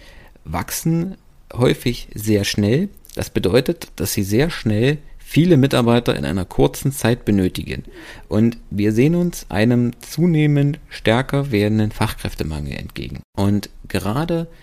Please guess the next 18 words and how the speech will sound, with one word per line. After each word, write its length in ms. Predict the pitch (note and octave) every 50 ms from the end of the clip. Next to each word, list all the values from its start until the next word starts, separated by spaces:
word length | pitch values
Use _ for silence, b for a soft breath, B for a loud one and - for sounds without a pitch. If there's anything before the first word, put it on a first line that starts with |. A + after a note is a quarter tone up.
| b b b b b -
deswegen 520 | - C3+ D3 - - - F#2+ E2 D2 D2+ - B B B B B
sollte 760 | - F2 F#2 F#2 B2 C#3+ D#3 D3+ - D#3+ D#3+ E3 E3 E3 - -
ein 180 | - G#2 G2+ F#2+
Unternehmen 920 | D2+ A2 G#2+ - F#2 G2 F#2+ F#2 G2+ B2+ D3+ E3 E3 E3 E3 E3+ E3 E3 - - - - -
auf 400 | - - - A#2+ C#3+ D3 - -
den 220 | - G#2 G2 -
Aufbau 500 | - - A#2+ D3 - - - C#3 C3+ -
einer 260 | - - G2+ G#2 D#2+
Arbeitgebermarke 880 | B1 - - G2+ G2 - - G2 A2 A#2 G#2+ F#2 F2 E2+ - - - D2+
setzen. 420 | - C#2+ - - - - D2+ D#2
Denn 240 | D#2 D#2+ F2 F#2 F2+
wenn 260 | F#2+ F#2+ G#2+ A2 G#2 -
man 300 | - G2+ G2+ G2+ G2+ - -
erfolgreich 800 | - E2 G2 - - C#3+ E3 F3+ - - - G#2+ G2 G2 - -
am 160 | - F#2+ -
Arbeitsmarkt 640 | - A2 B2+ C#3 C3 C3 - - A#2+ A2+ A2+ - -
etabliert 560 | - A#2 - G#2+ G2+ - C#3 D#3 F#3 F3+ -
ist, 380 | - - - - - - -